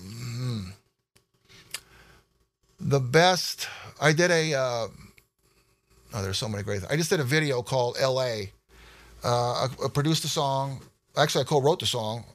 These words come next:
Uh, and it just came out. Uh, it's called L A The Video. And, uh, it's a song about Los Angeles.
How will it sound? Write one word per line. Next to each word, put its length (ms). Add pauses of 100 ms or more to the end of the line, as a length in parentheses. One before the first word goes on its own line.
Uh, 460 (1040)
and 160
it 60
just 180
came 180
out. 260 (420)
Uh, 380
it's 80
called 300
L 220
A 140
The 120
Video. 520 (280)
And, 360
uh, 300 (100)
it's 220
a 40
song 280
about 220
Los 180
Angeles. 500